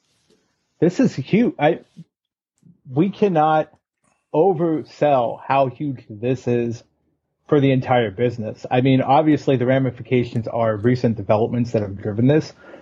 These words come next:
but this is just massive. You're changing forty years of history right here with Vince McMahon leaving.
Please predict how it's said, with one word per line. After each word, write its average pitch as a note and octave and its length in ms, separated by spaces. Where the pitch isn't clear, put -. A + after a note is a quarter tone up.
but A#2+ 300
this B2 320
is A2 240
just A2+ 400
massive. A2+ 640
You're C#3 160
changing A#2+ 640
forty C#3 260
years C3 240
of G#2 120
history A#2+ 360
right G#2 220
here G#2 140
with A2 240
Vince A#2+ 280
McMahon G#2+ 440
leaving. G#2+ 400